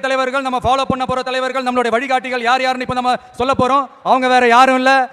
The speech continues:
இந்த மண்ணுல வாழ்ந்தவங்க தான், இந்த மண்ணுக்காக வாழ்ந்தவங்க தான், இந்த மண்ணுக்கு அங்கீகாரம் வாங்கி தந்தவங்க தான். பகுத்தறிவு புரட்சியாளர் தந்தை பெரியார். என்னது, பெரியார் உங்க கொள்கை தலைவரா அப்படின்ட்டு ஒரு கூட்டம் அவங்களா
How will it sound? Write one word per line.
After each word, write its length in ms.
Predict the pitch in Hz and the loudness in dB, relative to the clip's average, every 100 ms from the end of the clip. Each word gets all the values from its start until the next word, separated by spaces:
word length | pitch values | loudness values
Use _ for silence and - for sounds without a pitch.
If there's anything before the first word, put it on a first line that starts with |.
| - - | -12 -14
இந்த 100 | 202 226 | -8 -6
மண்ணுல 240 | 262 269 240 | -2 0 0
வாழ்ந்தவங்க 340 | 262 269 254 262 | 0 -2 -4 -4
தான், 120 | 269 | -4
இந்த 100 | 233 | -2
மண்ணுக்காக 420 | 247 269 269 269 247 | -2 -2 0 2 2
வாழ்ந்தவங்க 360 | 262 262 262 262 | 2 0 -2 0
தான், 160 | 285 - 208 | 0 -2 -6
இந்த 100 | 233 | -4
மண்ணுக்கு 260 | 277 285 262 | -2 0 0
அங்கீகாரம் 420 | 277 277 285 262 | 0 2 2 4
வாங்கி 160 | 262 285 | 2 0
தந்தவங்க 300 | 277 269 269 285 | 0 0 2 4
தான். 160 | 285 - - - _ _ | 2 0 -10 -14 _ _
பகுத்தறிவு 420 | 254 302 302 285 277 | -6 -2 0 0 0
புரட்சியாளர் 560 | 302 294 294 285 285 269 | -2 -2 -4 -2 -2 -2
தந்தை 220 | 302 294 285 | -2 -2 -2
பெரியார். 460 | 302 311 302 240 123 - - - - - 139 | 0 4 6 4 0 -14 -20 -20 -20 -14 -8
என்னது, 240 | 262 285 330 254 196 - - _ _ _ 214 | -4 0 0 -2 -8 -20 -20 _ _ _ -10
பெரியார் 320 | 302 302 285 | -4 -2 0
உங்க 140 | 294 262 | 0 0
கொள்கை 200 | 294 302 | -2 -4
தலைவரா 340 | 285 262 226 180 117 98 - - | -4 -2 -2 -2 -6 -14 -14 -6
அப்படின்ட்டு 300 | 220 277 269 | -4 -4 -2
ஒரு 80 | 262 262 | -2 -2
கூட்டம் 300 | 277 247 262 226 | -2 0 0 0
அவங்களா 240 | 254 | 0